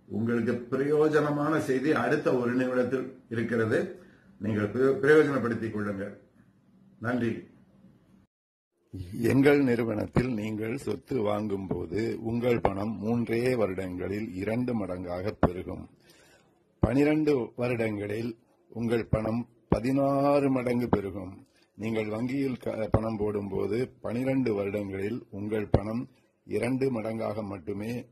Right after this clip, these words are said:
பெருகும் என்பதை நீங்கள் அறிந்து கொள்ள வேண்டும். எனவே எங்கள் நிறுவனத்தில்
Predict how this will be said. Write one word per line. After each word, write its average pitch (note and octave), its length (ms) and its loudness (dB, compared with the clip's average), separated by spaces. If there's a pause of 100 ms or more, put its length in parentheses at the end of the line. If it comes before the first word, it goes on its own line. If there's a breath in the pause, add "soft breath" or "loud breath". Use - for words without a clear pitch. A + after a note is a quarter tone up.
பெருகும் G#2+ 360 -2
என்பதை G2+ 400 -4
நீங்கள் G2 280 -6
அறிந்து G#2 340 -4
கொள்ள F#2 220 -6
வேண்டும். F2+ 320 -8
எனவே G#2+ 540 -2
எங்கள் B2+ 360 0
நிறுவனத்தில் G#2+ 680 -2